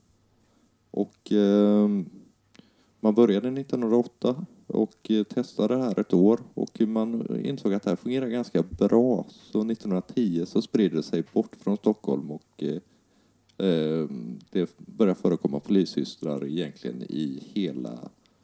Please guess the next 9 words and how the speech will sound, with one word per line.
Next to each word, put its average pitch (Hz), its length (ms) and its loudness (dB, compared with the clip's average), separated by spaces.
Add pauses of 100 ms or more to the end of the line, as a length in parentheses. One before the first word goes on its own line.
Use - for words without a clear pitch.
(180)
Sverige, 101 540 0 (220)
i - 60 -4
olika 95 240 -2
städer, - 280 -8
till 92 120 -6
exempel - 380 -4 (120)
Göteborg. 82 720 -2 (1120)
Och, - 420 -4
eh, 110 400 2